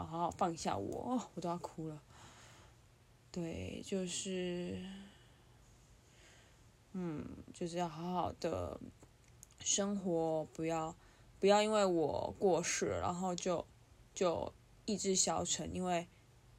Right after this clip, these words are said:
我一定会安慰她，我一定会说你是一个很棒的妈妈，嗯，我一定会这么说的。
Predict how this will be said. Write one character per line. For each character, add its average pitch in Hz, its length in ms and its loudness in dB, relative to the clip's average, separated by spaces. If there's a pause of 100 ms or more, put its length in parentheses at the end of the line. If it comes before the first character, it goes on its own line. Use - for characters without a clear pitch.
(220)
我 190 120 8
一 190 60 10
定 277 120 10
会 285 100 8
安 208 200 8
慰 226 160 4
她， - 260 -2 (440)
我 - 80 6
一 - 20 12
定 254 80 12
会 254 100 10
说 247 140 6
你 180 140 4
是 185 180 6
一 175 60 6
个 170 60 4
很 180 160 -2
棒 156 220 2
的 131 60 -2
妈 58 80 -4 (260)
妈， - 200 -8 (160)
嗯， 175 260 -2
我 175 100 2
一 170 80 6
定 185 180 2
会 190 140 4
这 170 80 -6
么 151 140 -4
说 147 320 -2
的。 - 220 -8